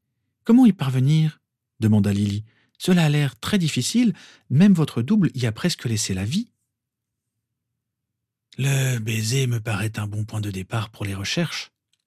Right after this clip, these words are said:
répondit le vieux sorcier. Il faut trouver comment utiliser les détraqueurs pour dévorer ces fragments d'âme. Un rituel sera sans doute nécessaire, et j'espère que nous trouverons une solution sans danger pour celui qui s'y emploiera.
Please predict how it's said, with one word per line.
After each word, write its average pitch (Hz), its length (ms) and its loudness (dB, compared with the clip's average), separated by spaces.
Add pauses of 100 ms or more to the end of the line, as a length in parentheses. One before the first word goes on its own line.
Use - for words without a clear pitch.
(220)
répondit 104 440 0
le 98 80 -2
vieux 98 180 -6
sorcier. - 520 -8 (680)
Il 131 140 -4
faut 123 440 -6
trouver 117 380 -4
comment 107 360 -2
utiliser 107 500 -4
les 104 140 -4
détraqueurs 110 760 -4 (200)
pour 110 240 -4
dévorer 104 420 -6
ces 113 160 -6
fragments 107 380 -8
d'âme. 113 400 -4 (1040)
Un 190 60 0
rituel 131 400 -4
sera 113 380 -4
sans 110 180 -6
doute 110 200 -8
nécessaire, 120 560 -2 (440)
et 110 100 -2
j'espère 107 420 -4
que 110 140 -10
nous 101 120 -6
trouverons 110 400 -2
une 104 200 -4
solution 104 560 -4 (140)
sans 170 280 0
danger 120 400 -4 (240)
pour 117 160 -4
celui 107 320 -6
qui 113 140 -8
s'y - 160 -4
emploiera. 110 500 -6